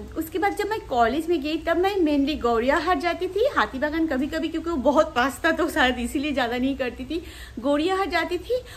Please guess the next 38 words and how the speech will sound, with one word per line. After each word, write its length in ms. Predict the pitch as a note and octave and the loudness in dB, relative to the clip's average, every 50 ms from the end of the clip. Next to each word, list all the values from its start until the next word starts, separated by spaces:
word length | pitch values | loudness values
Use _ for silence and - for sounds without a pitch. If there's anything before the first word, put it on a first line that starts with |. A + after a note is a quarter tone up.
| - - - | -12 -6 0
और 260 | C4 C#4+ D#4 F4 F#4 | 2 2 4 2 2
जाती 300 | D4 D4+ C#4+ C4+ C4 D#4+ | 2 0 0 0 -2 -4
थी 220 | D#4 - G4 A#4+ C5 - - - - - - - - - - - - - | -2 0 0 0 0 -2 -6 -16 -16 -16 -18 -18 -18 -20 -20 -14 -2 4
न्यू 200 | B3+ C#4 E4+ F#4 | 6 6 8 8
मार्केट, 440 | F4 B3+ G3+ - - - - - - - - - - - - - - - - | 6 4 2 0 -4 -10 -16 -16 -16 -16 -18 -18 -18 -18 -16 -16 -16 -10 -8
उसके 280 | - F4 - - F#4 | -8 -6 -4 -4 0
बाद 260 | E4 F#4+ F#4 F4+ F4 F4+ - | 4 4 6 4 4 2 0
सियारा 320 | C#4+ A#3 A#3 A#3 A#3+ C4 | 2 2 4 4 2 2
market 440 | C4+ C4 A#3+ G#3+ G#3+ - - A3+ G#3+ | 2 2 2 0 -2 -4 -4 -4 -4
आया, 180 | G#3+ G3+ G3 G#3 | -2 -4 -4 -4
तब 240 | G3+ E4 F4 G4+ | -2 -2 0 0
mall 300 | F#4+ C4+ C4 B3+ B3 B3 | 0 0 2 2 2 2
wall 200 | C4 C#4+ E4 G#4 | 2 2 2 2
नहीं 260 | F#4 C#4 A#3+ A#3+ C#4+ D#4+ | 4 4 4 4 4 2
होता 220 | C#4 - A3 G3+ | 2 0 -2 -4
था, 140 | - G3+ G3+ | -6 -4 -4
हम 160 | A3 A3+ A#3+ | -4 -2 0
लोग 200 | C4 D4 C#4 B3 | 0 0 0 0
उधर 240 | B3 G#3+ D4+ D4+ D#4 | -2 -2 0 -2 -2
से 120 | D#4 F#4+ | 0 -2
ही 80 | G4 F#4 | -2 -2
खरीदते 480 | F#4 - - B3 A3 A3+ A3 - G3+ F3+ - | -2 -2 -2 -2 -2 -4 -4 -8 -10 -10 -10
थे। 200 | - - - - - - - - - - - - - - | -12 -16 -18 -20 -20 -20 -20 -20 -18 -18 -18 -20 -4 0
तब, 120 | - E4 D#4+ D#4+ - - - - | 2 2 2 0 -4 -10 -6 -4
अ, 100 | C4 C#4 | -4 -2
मुझे 300 | B3 B3+ C#4 C#4+ C#4+ E4 | -2 -2 -2 -2 -2 -2
लगता 280 | D4 D4 C#4+ - D4+ | -2 -4 -2 -2 -2
है 80 | F4 E4+ | -2 0
shopping 420 | - D#4 B3+ A#3+ - D#4+ E4+ D#4 | 0 -2 -2 -2 0 0 0 2
ज़्यादा 300 | A#3+ A#3+ A3+ A3 A3 D4 | 2 2 2 2 4 2
अच्छा 240 | C4 B3 B3 - A#3+ | 2 2 0 -4 -8
होता 180 | G#3+ - - F#3+ | -6 -6 -8 -8
था। 100 | G3 A3 | -8 -8
जब 240 | A3+ D#4+ C#4 B3 A3+ | -6 -6 -6 -2 -2
बिल्कुल 340 | C4+ C4+ B3 - - G#4+ - | 0 -2 0 0 -2 -2 0
छोटी 220 | G4 F#4 - D4+ | 0 -2 -2 -2
थी 80 | C#4+ D#4+ | -4 -2
तब 200 | D4 D#4+ C#4 | -2 -2 -4